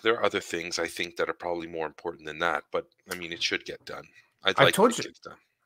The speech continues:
Speaker 2: I've told you, I think I told you once or twice. I often think about, so the, um, one of the, the, the sort of, like, the, the, uh, phrases that goes along with spoken word poetry, and when they tell the judges, um,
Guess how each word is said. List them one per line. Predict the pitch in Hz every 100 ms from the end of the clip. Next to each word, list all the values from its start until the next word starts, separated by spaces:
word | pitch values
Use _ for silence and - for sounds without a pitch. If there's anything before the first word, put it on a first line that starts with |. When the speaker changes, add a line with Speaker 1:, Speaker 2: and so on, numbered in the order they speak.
| _ -
Speaker 2:
I've | 131
told | - 214
you, | 131
I | 113
think | 175
I | 170
told | - 139
you | 123
once | 120
or | -
twice. | - 127 90 - - -
I | 107
often | 127 160 127
think | 107 104
about, | 98 95 -
so | - 95 92 - -
the, | 95 95 85
um, | 87 85 87 - _ _ _ _ _ _ _
one | - 120
of | 113
the, | 110 101 87 85
the, | 95 - -
the |
sort | - 131
of, | 117
like, | 101 -
the, | 92 85 85 _ _ - -
the, | 82 82 78 76 50
uh, | 50 50 - - - 50 -
phrases | - - 123 110 85
that | 87
goes | - 92
along | 87 87 90
with | 82
spoken | - - 113 110 107 87
word | 92 101
poetry, | - 110 - 135 139 139 - - - - -
and | 95
when | 95
they | 92
tell | 82 104
the | 95
judges, | 82 95 95 113 113 - - - _ _ _ _ -
um, | - 82 82 82 82 80 80